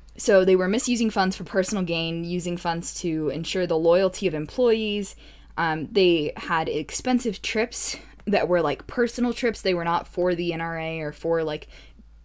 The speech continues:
you know, gun advocacy or anything like that. They were, like, safaris to Africa and, like, trips to the Bahamas and stuff that they paid for using the N R A's funds.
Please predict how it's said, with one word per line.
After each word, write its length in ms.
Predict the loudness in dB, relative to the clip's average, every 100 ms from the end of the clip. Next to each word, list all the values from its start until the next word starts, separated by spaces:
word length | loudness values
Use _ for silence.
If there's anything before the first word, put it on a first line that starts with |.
| -8
you 120 | -6
know, 140 | -4 -4
gun 260 | -2 -4 -4
advocacy 640 | -6 -6 -8 -8 -6 -2
or 60 | -2
anything 320 | -4 -6 -6
like 180 | -8 -4
that. 300 | -2 -2 -4 -18 -20 -2
They 100 | 2
were, 140 | 4 4
like, 280 | 2 -2 -16 -14 -6
safaris 760 | -2 -2 2 2 2 -2 -6
to 180 | -6 0
Africa 640 | 0 -2 -8 -8 -8 -8 -8
and, 200 | -6 -4
like, 280 | -6 -8 -14 -20 -20 -10
trips 400 | -2 -2 -2 -4
to 540 | 0 2 2 2 0 0
the 120 | 0
Bahamas 600 | 0 0 0 -2 -6 -8
and 120 | -8
stuff 400 | -6 -4 -4 -4
that 120 | -2 0
they 140 | 0
paid 320 | 0 -2 -2
for 400 | -2 0 0 -2 -8 -20 -20 -20 -10
using 520 | -2 0 2 2 0
the 120 | 0 0
N 80 |
R 160 | 0 0
A's 260 | -2 -4 -4
funds. 560 | -4 -2 0 0 -4